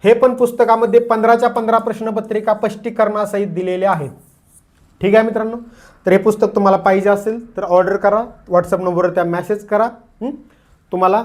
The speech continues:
घरपोच पुस्तक भेटून जाईल किंवा जिल्ह्याच्या ठिकाणाहून पण घेऊ शकता. आणि रेल्वेचा अभ्यास मराठीतून करत असेल तर आपला हा YouTube चॅनल सबस्क्राईब करा विसरू नका. तसेच आपल्या WhatsApp ग्रुपमध्ये जॉईन व्हायचं असेल तर WhatsApp नंबरवर मेसेज करून घ्या मित्रांनो.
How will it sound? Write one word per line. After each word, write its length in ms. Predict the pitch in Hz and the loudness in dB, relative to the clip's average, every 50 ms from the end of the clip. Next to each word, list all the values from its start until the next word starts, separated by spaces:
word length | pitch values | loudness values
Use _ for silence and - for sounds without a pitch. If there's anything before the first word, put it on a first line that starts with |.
| 220 180 | -4 -10
घरपोच 440 | 156 147 180 180 175 170 190 202 202 | -2 0 0 0 2 0 -2 -2 -2
पुस्तक 360 | 202 - 151 - - 180 180 170 | -4 -14 -16 -8 -4 -4 -4 -4
भेटून 640 | 147 135 151 147 - 165 180 226 - - - 143 | -2 -4 -4 -4 -4 -10 -12 -12 -14 -16 -14 -10
जाईल 360 | 139 143 180 170 170 180 208 226 - - | 0 2 2 2 2 0 -2 -4 -6 -2
किंवा 140 | 170 180 | 0 0
जिल्ह्याच्या 400 | 180 147 170 165 165 165 170 185 | 0 0 0 0 0 0 -2 -4
ठिकाणाहून 440 | 175 170 - 165 156 156 156 165 170 | -8 -8 -8 -6 -4 -2 -2 -4 -4
पण 220 | 165 - 185 185 165 | -6 -8 -8 -8 -6
घेऊ 220 | 151 151 147 185 | -6 -6 -8 -8
शकता. 420 | 185 - 202 170 - _ _ - - _ _ _ _ _ | -8 -10 -12 -12 -12 _ _ -20 -20 _ _ _ _ _
आणि 180 | - 160 175 175 | 0 2 4 4
रेल्वेचा 380 | 170 180 185 190 214 220 220 208 | 6 6 6 6 4 4 4 2
अभ्यास 300 | 190 175 190 185 185 165 | 2 2 -2 -2 -2 -4
मराठीतून 400 | 165 180 208 233 226 233 226 214 | -2 0 0 0 0 -2 -4 -2
करत 220 | 220 220 214 208 | -2 -4 -2 -2
असेल 300 | 214 202 214 214 214 208 | -2 -2 -2 -6 -6 -4
तर 80 | 214 185 | -2 -2
आपला 400 | 180 180 - 185 175 170 170 165 170 _ _ _ _ _ _ - | -2 -2 -2 -2 -2 -2 -4 -6 -12 _ _ _ _ _ _ -6
हा 140 | - 156 | -4 -2
YouTube 360 | 156 160 175 180 175 208 202 208 - | 0 0 -2 0 -2 -4 -4 -2 -2
चॅनल 320 | 202 190 190 190 190 202 233 240 - _ _ _ _ _ _ _ _ _ - | 0 0 0 0 -4 -4 -6 -8 -18 _ _ _ _ _ _ _ _ _ -4
सबस्क्राईब 380 | - 180 180 - - 190 190 185 | -4 -4 -2 0 2 2 2 4
करा 200 | 190 190 175 175 | 2 2 2 4
विसरू 320 | 175 185 185 - 220 214 | 2 2 0 0 -2 -2
नका. 260 | 220 220 208 214 226 233 233 | -2 -2 -2 -4 -6 -4 -4
तसेच 200 | 170 165 196 190 | -6 -6 -2 -2
आपल्या 260 | 196 185 190 190 180 | -2 -2 -2 -2 -2
WhatsApp 300 | 175 175 170 170 220 202 | -2 -2 -2 -4 -8 -4
ग्रुपमध्ये 320 | 190 208 202 202 208 202 170 | -4 -6 -6 -6 -8 -6 -4
जॉईन 160 | 190 190 185 | -4 -4 -2
व्हायचं 280 | 185 185 180 175 185 175 | -2 -4 -6 -4 -6 -6
असेल 280 | - 180 170 160 - | -6 -6 -10 -6 -4
तर 120 | - - - - _ _ _ _ _ _ _ | -4 -4 -4 -8 _ _ _ _ _ _ _
WhatsApp 320 | 170 180 180 - 208 190 | -2 -2 0 0 -4 -2
नंबरवर 300 | 196 190 175 175 190 214 | -2 0 0 0 0 -2
मेसेज 420 | 214 185 170 165 170 185 196 - - | -2 -4 -6 -4 -6 -8 -8 -8 -4
करून 300 | - 160 156 175 226 247 - - _ _ _ _ _ _ _ _ _ | -4 -2 -2 -2 -6 -10 -14 -18 _ _ _ _ _ _ _ _ _
घ्या 200 | 139 143 160 160 | -10 -6 -4 -4
मित्रांनो. 420 | 147 143 131 - - 117 113 113 | -4 -6 -8 -12 -14 -18 -18 -18